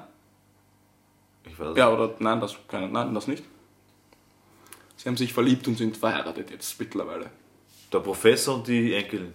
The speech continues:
Speaker 2: Genau. Der Professor, der sich die Lebensaufgabe, oder der sich zur Lebensaufgabe gemacht hat, diesen Fall zu lösen,
Speaker 1: Okay.
Speaker 2: ist jetzt mit der Enkelin von der
Speaker 1: Das heißt,
Speaker 2: Krankenschwester
Speaker 1: das ist jetzt unser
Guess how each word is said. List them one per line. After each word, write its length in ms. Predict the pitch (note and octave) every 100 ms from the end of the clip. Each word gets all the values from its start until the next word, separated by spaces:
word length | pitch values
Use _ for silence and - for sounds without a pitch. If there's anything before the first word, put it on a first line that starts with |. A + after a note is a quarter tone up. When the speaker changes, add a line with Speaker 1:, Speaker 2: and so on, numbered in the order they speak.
| -
Speaker 2:
Genau. 260 | - F#2+ - - -
Der 80 | A2
Professor, 360 | G2+ C3+ D3 D3+
der 180 | B2 A#2
sich 160 | A#2
die 100 | A#2
Lebensaufgabe, 920 | A2 B2 B2 A#2+ A#2 - A#2 G#2+ A2+ A2
oder 140 | G#2+ A2
der 140 | A2
sich 160 | A2+ -
zur 100 | A#2
Lebensaufgabe 600 | A#2+ A#2+ A2+ - G#2+ G#2+
gemacht 260 | G#2 G2+
hat, 100 | G#2
diesen 180 | G2+ G2+
Fall 220 | - G#2+ -
zu 80 | C3
lösen, 340 | C3+ C#3 C#3 - - -
Speaker 1:
Okay. 120 | C3+
Speaker 2:
ist 100 | B2+
jetzt 200 | C3+ -
mit 160 | D3 C3+
der 160 | -
Enkelin 420 | C3 C#3 C#3 C3
von 140 | A#2+ A2+
der 100 | A2+
Speaker 1:
Das 80 | A#2+
heißt, 100 | A2+
Speaker 2:
Krankenschwester 400 | A#2 A#2 A#2 -
Speaker 1:
das 80 | B2+
ist 60 |
jetzt 20 | A#2
unser 80 | A2